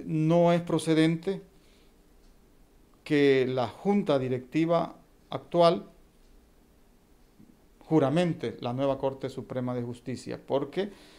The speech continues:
eh, lo que produce es una nulidad, eh, de nulidades, de toda nulidad,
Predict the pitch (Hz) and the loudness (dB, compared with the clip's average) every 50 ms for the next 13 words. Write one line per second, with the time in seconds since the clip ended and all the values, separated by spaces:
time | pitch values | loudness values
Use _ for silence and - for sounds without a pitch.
0 | - - - _ - _ - - 147 143 147 143 143 147 156 151 151 165 151 156 | -20 -20 -20 _ -20 _ -8 -4 -2 -2 -2 -2 0 2 0 2 2 0 -2 0
1 | 151 151 147 156 175 185 175 185 185 175 160 147 151 156 156 156 156 - - 151 | 0 2 2 2 2 0 0 0 2 2 2 4 4 4 4 4 2 -2 -6 -6
2 | 143 143 143 143 139 135 135 131 127 135 - 147 143 147 139 131 131 131 147 156 | -4 -4 -2 -2 -2 -2 -2 -2 -4 -6 -6 -4 -4 -4 -4 -2 0 2 4 4
3 | 160 147 123 107 - - _ - - _ _ _ _ - _ - - - 131 127 | 4 4 2 -2 -8 -18 _ -20 -20 _ _ _ _ -20 _ -10 -6 -4 -4 -4
4 | 127 123 135 131 131 127 127 127 127 123 127 127 131 143 165 175 165 - - _ | -2 -2 -2 -2 0 -2 -2 -2 0 2 2 4 4 4 4 2 0 -6 -14 _
5 | - 123 - - 151 151 151 151 156 156 151 160 151 156 156 165 185 | -16 -16 -2 2 4 4 4 4 2 2 2 4 4 4 4 2 0